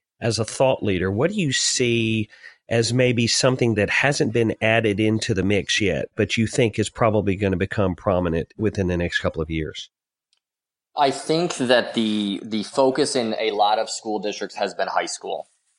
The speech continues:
Speaker 2: I, I think that has been, and, and, and, and in some ways rightfully so, right? Like, those are your, your most experienced children. They've been, they've been through your system the longest.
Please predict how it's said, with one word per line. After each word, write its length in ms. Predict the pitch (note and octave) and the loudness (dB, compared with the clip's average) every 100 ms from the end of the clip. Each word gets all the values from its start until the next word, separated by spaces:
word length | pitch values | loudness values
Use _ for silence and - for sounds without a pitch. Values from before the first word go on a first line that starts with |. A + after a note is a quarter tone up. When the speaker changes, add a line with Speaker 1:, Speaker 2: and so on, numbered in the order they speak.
| A2 | 0
Speaker 2:
I, 220 | A2 A2 | 2 2
I 40 | |
think 300 | A2+ B2+ G#2+ | -2 -4 -4
that 320 | G#2 A2+ A#2+ - | -2 0 0 -2
has 220 | A#2 G2+ | -6 -4
been, 340 | A2 G#2+ G#2+ | -4 -4 -4
and, 120 | B2+ B2+ | -6 -6
and, 300 | B2+ B2+ C3 | -6 -8 -6
and, 200 | C#3 C#3+ C#3+ | -8 -6 -6
and 100 | D3 | -6
in 100 | C3+ | -4
some 260 | F#3 E3+ | -2 -2
ways 260 | D3+ C#3+ G#2+ | -2 -2 -2
rightfully 460 | A2 A2+ - G#2+ | -2 -2 -4 -6
so, 280 | G2+ G#2 F#2+ | -4 -4 -4
right? 280 | F#2+ G#2+ A#2+ | -2 -4 -2
Like, 180 | A2+ A2+ | -6 -2
those 220 | C3+ C#3 | -4 -2
are 80 | C#3 | -4
your, 260 | B2 A#2+ | -4 -6
your 180 | A#2 A2+ | -6 -8
most 260 | A2+ A2+ - | -6 -8 -10
experienced 580 | - - C3 B2+ A2+ - | -10 -4 -2 -2 -4 -2
children. 400 | F3+ D#3+ D#3+ D3+ | 0 0 0 0
They've 220 | A#2 F#2+ | 0 2
been, 320 | A#2 A2+ A2 | 0 0 -2
they've 160 | A#2 G#2+ | -2 0
been 160 | A2+ | -2
through 240 | - C#3+ C3+ | -2 -2 0
your 140 | A#2+ | 0
system 440 | - C3+ - A#2 G#2 | -2 -4 -4 -2 0
the 60 | |
longest. 600 | G#2+ C3 C#3 C#3+ C3+ - | 2 2 2 2 -2 -4